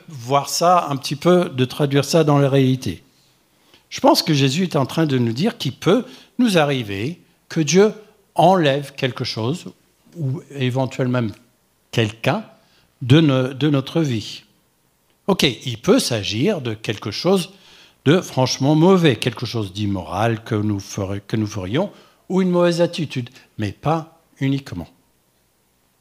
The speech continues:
Tout comme les petits pousses et les feuilles qui n-, qui n'étaient pas mauvais en soi,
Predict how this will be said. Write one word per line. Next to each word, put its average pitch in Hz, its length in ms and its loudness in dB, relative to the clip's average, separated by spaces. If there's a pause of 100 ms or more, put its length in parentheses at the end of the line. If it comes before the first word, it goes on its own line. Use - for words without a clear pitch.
(920)
Tout 208 140 0
comme 196 280 4
les 147 120 4
petits 139 300 -2
pousses 180 440 2
et 127 60 2
les 123 120 2
feuilles 135 380 2 (120)
qui - 140 -6
n-, 143 80 -4 (260)
qui 143 160 -6
n'étaient 127 260 -2
pas 156 140 -4
mauvais 254 300 -2
en 110 100 -4
soi, 104 640 -4